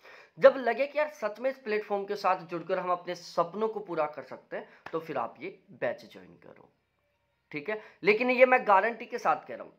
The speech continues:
इस platform से जुड़ने के बाद आप life में कभी ये नहीं पछताओगे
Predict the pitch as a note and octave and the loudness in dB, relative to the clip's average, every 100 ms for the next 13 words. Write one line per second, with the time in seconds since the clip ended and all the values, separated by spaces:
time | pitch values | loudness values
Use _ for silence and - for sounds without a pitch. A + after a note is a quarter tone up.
0 | G#3 A#3+ - G3 A3 A3 G3+ G3 E3+ - | -8 -8 -6 0 0 2 0 0 -4 -6
1 | G#3 - E3+ E3 F3+ E3 D3 D3+ - C#3+ | -4 -4 -6 -4 -6 0 4 4 2 -4
2 | C#3+ C#3 C3+ C#3+ - - D#3+ D#3 G3 E3+ | -4 -6 -6 -16 -14 0 0 0 -8 -4
3 | E3+ F#3 F3+ E3+ D3+ - B2+ B2+ C#3+ G3+ | -4 -2 -4 -6 -8 -2 -2 -2 -4 -8